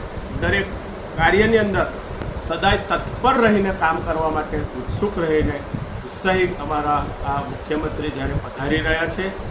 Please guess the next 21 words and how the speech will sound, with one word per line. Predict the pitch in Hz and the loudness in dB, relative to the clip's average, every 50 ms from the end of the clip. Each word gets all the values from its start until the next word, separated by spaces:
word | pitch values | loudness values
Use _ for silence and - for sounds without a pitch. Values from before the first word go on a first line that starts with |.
| - - - - - | -6 -6 -6 -4 -2
તેના | 139 143 151 147 | 0 2 2 2
માટે | 156 156 156 - 156 156 | 2 2 0 0 -4 -4
અમારો | 156 143 135 139 147 143 147 147 147 | -4 -2 -2 -2 -2 0 -2 -2 -2
નહાર | 143 139 127 135 147 156 160 151 | -2 -4 -2 -2 -2 -2 -2 0
ગામના | 151 151 143 147 147 147 147 143 - - - | 0 0 0 0 0 0 -2 -4 -6 -4 -4
તમામ | 156 156 175 196 196 196 190 | -2 0 2 2 2 2 0
ગ્રામજનો | 156 147 151 156 175 196 196 190 185 180 160 151 147 - - - - - - - - - 143 | -2 0 2 4 4 4 2 0 0 2 2 2 0 -2 -4 -4 -8 -8 -8 -8 -8 -6 -2
એમનું | 143 160 165 160 | -2 -2 0 -2
સ્વાગત | - - 151 143 156 147 196 208 202 - - | -4 0 2 2 4 4 4 2 2 2 0
કરવા | 180 165 160 165 | -2 0 0 0
માટે | 156 151 151 - 151 139 - - - | 0 0 0 0 -2 -4 -6 -4 -2
થનગની | 165 185 240 226 202 190 175 175 170 | -2 2 2 2 2 2 2 2 2
રહ્યા | 160 156 143 139 139 | 2 2 0 0 -2
છે. | - - 131 117 - 98 - - - - 117 | -2 -4 -6 -4 -4 -4 -6 -6 -6 -4 -2
આવતીકાલે | 139 147 147 - - 160 165 156 156 156 156 | -2 -2 0 -2 -4 -4 -2 0 0 0 0
તેમનું | - - 147 143 151 147 135 | -2 -2 -2 0 0 0 0
ભવ્ય | 139 131 131 139 139 | -2 -4 -4 -4 -6
સ્વાગત | 131 - 139 135 - 160 160 160 - | -6 -4 -4 -4 -2 -2 -2 0 0
પણ | 170 175 | -2 -2
કરવામાં | - 175 170 170 170 170 180 180 | 0 0 0 0 0 2 2 0
આવશે | 185 180 - 214 214 | 0 0 0 0 -2